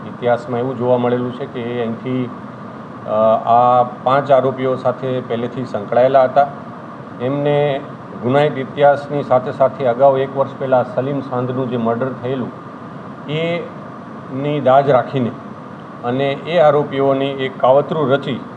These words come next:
અને આ બે આરોપીઓ, ખાસ રહીમ ખુરી અને હુસેન અલ્લા રખાએ અન્ય પાંચ જે આરોપીઓ છે, જે પૈકી ત્યાં રવનીના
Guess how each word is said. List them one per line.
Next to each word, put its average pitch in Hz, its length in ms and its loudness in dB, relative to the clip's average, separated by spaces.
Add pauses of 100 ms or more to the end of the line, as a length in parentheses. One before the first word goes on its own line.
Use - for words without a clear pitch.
(420)
અને 120 160 -4
આ 127 380 6
બે 127 240 2
આરોપીઓ, 131 680 2 (120)
ખાસ 123 240 2
રહીમ 123 360 -2
ખુરી 131 380 -6
અને 120 220 -4
હુસેન 123 480 -4
અલ્લા 113 200 2
રખાએ 117 400 0
અન્ય 135 300 -2
પાંચ 131 320 2
જે 117 180 2
આરોપીઓ 113 440 2
છે, 104 180 -8 (580)
જે 131 120 0
પૈકી 127 500 -4 (640)
ત્યાં 127 460 0
રવનીના 131 440 2